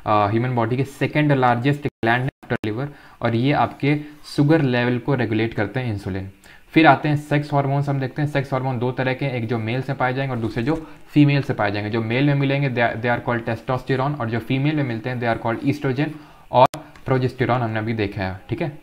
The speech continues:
सेक्स हार्मोन्स, मेल्स में टेस्टोस्टेरोन और फीमेल्स में estrogen। Due to deficiency of iodine, thyroid gland is affected, which gives birth to disease known as goiter, ये हम देख चुके हैं अभी। और मेलाटोनिन जो एक हार्मोन है वो हमारी स्लीप को रेगुलेट करता है, ये pineal ग्लैंड के through रिलीज होता है,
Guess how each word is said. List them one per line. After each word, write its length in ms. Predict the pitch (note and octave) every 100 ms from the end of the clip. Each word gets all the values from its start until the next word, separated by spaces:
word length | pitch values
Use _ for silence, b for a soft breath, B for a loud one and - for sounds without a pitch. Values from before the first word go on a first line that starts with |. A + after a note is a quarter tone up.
| -
सेक्स 200 | G#2+ G2+
हार्मोन्स, 420 | G2 G2 F#2+ -
मेल्स 340 | G#2 A#2+ C#3+ C#3+
में 100 | A2
टेस्टोस्टेरोन 560 | A2+ - C3+ C#3+ D#3
और 180 | D#3 A2+
फीमेल्स 400 | A2+ A2+ A#2+ A#2+
में 180 | D#3 D#3+ - A#2+
estrogen। 340 | A2+ A2 G2+ G2 B B B B A2
Due 140 | C#3+
to 100 | E3
deficiency 500 | D3 B2 D#3 D3+ D3
of 100 | E3
iodine, 440 | E3 A#2+ C3+ D3+ E3+
thyroid 440 | - A#2+ B2 D3+ C#3
gland 240 | C3 C#3+
is 120 | C#3 C#3 G#2
affected, 440 | A#2+ A#2+ A2+ D3+ A#2
which 220 | C3 B2
gives 280 | A2 B2+ A#2
birth 280 | G#2 B2+ C3
to 200 | C#3 C3
disease 380 | A2+ A2+ C3
known 240 | A#2+ A2+ A#2
as 20 |
goiter, 320 | G#2+ G2+ G2+
ये 160 | C#3+ B2+
हम 80 | A2 G#2+
देख 140 | G#2+
चुके 180 | C3 C3
हैं 40 |
अभी। 200 | C3 E3+ B B B -
और 140 | G#2
मेलाटोनिन 600 | G#2+ A#2+ D#3+ D#3 C#3+ C#3
जो 80 | C3+
एक 120 | C3
हार्मोन 380 | - A2+ A#2 A2+
है 140 | D3 D#3+ B B A#2
वो 100 | C3+
हमारी 300 | A#2+ B2+ D3
स्लीप 380 | D3 D#3+ F#3+ -
को 80 |
रेगुलेट 360 | B2+ A2+ A2+ A2
करता 300 | A2 G2 A#2
है, 140 | B2
ये 180 | C#3 C3+ D#3
pineal 320 | D#3 F3 F3+
ग्लैंड 400 | C#3 C3 D#3 D3+
के 100 | C#3+
through 380 | B2+ B2 - C3
रिलीज 300 | B2 A#2 A#2
होता 260 | A2 A#2
है, 240 | A2 D#3+